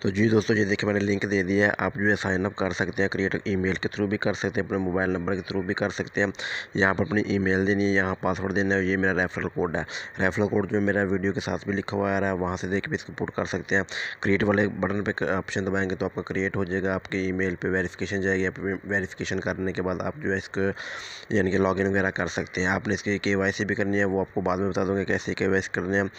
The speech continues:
फ़िलहाल हम चलते हैं <clears throat> कि कैसे हम इसमें पार्टिसिपेट कर सकते हैं। तो दोस्तों, ये देखिए मैं जो KuCoin की ऐप पे आ चुका हूँ। ऐप पे आने के बाद आपके पास ये देखिए ये मेन पेज है, आपने इस पर क्लिक करके अब आपने इसको आगे फॉरवर्ड करना है। फॉरवर्ड करने के बाद ये देखिए आपके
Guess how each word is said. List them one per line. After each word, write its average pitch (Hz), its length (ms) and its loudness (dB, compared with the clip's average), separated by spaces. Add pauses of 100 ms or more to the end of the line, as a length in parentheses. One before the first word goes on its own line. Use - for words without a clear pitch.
(340)
फ़िलहाल 104 280 4
हम 104 120 2
चलते - 280 -2
हैं 113 200 4 (200)
<clears throat> 131 220 4
कि 110 100 -2
कैसे 104 280 2
हम 101 120 2
इसमें 98 220 -2
पार्टिसिपेट 95 540 -2
कर 107 140 0
सकते - 340 -2
हैं। 107 180 2 (1300)
तो 104 80 0
दोस्तों, 95 280 2
ये 107 100 4
देखिए 104 280 2
मैं 95 320 4
जो 90 200 2 (100)
KuCoin 95 320 0
की 92 100 0
ऐप 90 120 2 (100)
पे 104 100 4
आ 95 60 4
चुका 95 260 -2
हूँ। 95 180 0 (100)
ऐप 87 200 0
पे 92 60 4
आने 87 140 0
के 90 60 -4
बाद 87 120 -2
आपके 87 300 -4
पास 87 180 -2
ये 87 80 -2
देखिए 85 240 -6
ये 90 60 -2
मेन 87 300 -2
पेज 87 220 -2
है, 90 60 0
आपने - 180 -4
इस - 80 -10
पर - 140 -4
क्लिक 92 320 0
करके 87 320 -2
अब - 680 -10
आपने 92 220 2
इसको 85 320 -2
आगे 92 220 0
फॉरवर्ड 90 400 -2
करना 92 260 0
है। 95 80 0
फॉरवर्ड 87 320 -2
करने 85 200 -4
के 87 40 -2
बाद 87 120 -2
ये 90 100 0
देखिए 87 260 -2
आपके - 100 -10